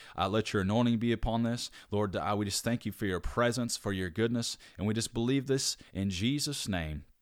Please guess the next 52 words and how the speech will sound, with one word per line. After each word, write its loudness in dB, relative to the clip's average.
Amen. 4
All 12
right, 6
so, 10
so 0
I 8
wanna 4
kick 0
this 2
thing 6
off 8
with 0
a 0
story. 4
So 12
I, 4
I 6
was 6
watching 6
an 8
old, 10
uh, 6
sermon. 8
Uh, 4
it's, 0
it 0
was 0
actually 2
an 0
old 0
crusade 2
by 6
Oral 8
Roberts, 6
and, 4
um, 4
there 10
was 10
a 8
lady 8
in 10
the 6
prayer 8
line, 6
and 0
she -2
was 0
talking 4
to -2
Brother, 4
Brother 2
Roberts, 4